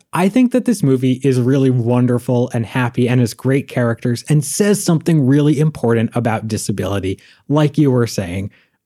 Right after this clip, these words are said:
I think the message is really clear, and I'm glad that we could hit that stuff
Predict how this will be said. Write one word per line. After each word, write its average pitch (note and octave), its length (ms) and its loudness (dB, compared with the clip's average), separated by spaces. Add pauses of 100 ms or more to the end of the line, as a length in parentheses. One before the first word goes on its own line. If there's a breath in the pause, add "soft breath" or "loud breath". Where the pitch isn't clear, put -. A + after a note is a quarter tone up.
(140)
I D3 120 0
think G3 240 2
the D#3 100 2
message B2+ 460 2
is A#2+ 180 0
really A2+ 280 2
clear, F#2+ 440 -4 (380 soft breath)
and E3 80 2
I'm F#3 120 4
glad G3 320 0
that C#3 100 -2
we C#3+ 180 2
could A#2 500 -2 (160)
hit G3+ 300 -2
that G3 180 0
stuff D#3+ 300 0